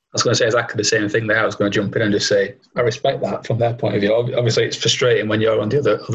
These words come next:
on the other end of it and you want a player that the team's playing hardball with. But then, like you said, the amount of times when United have sold players over the years, and you think, "How much?" You know, obviously, you don't always know the full ins and outs of deals, but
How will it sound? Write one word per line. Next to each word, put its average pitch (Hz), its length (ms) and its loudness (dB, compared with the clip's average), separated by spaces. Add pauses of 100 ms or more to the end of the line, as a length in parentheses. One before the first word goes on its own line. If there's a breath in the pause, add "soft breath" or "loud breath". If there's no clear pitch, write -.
on 113 80 2
the 113 100 2
other 107 140 2
end 117 180 0
of 120 120 -2
it - 100 2
and 104 100 0
you 107 120 2
want 104 180 0
a 95 60 -2
player 104 300 0
that - 220 -2 (600 loud breath)
the 123 80 -2
team's 117 260 0
playing 110 180 0
hardball 104 520 0
with. 98 180 0
But - 140 -2
then, 104 280 -2
like 107 140 2
you - 80 -4
said, 110 300 0 (100)
the 117 80 -2
amount 120 200 2
of - 60 -4
times 117 380 0
when 110 160 -2
United 113 300 2
have 98 80 -4
sold 104 240 -2
players 107 320 0
over 104 160 0
the 104 80 2
years, 107 400 0 (400 soft breath)
and 107 100 0
you 101 60 0
think, 101 320 -4 (580 loud breath)
"How 120 100 2
much?" 190 380 -2 (380)
You - 80 -6
know, 117 60 2
obviously, 110 280 2
you 110 60 2
don't 107 200 0
always 107 220 0
know 107 160 2
the 101 220 -2 (120)
full 117 200 0
ins 104 160 0
and 104 80 0
outs 104 260 0
of 101 260 -6
deals, 107 380 0
but - 280 -4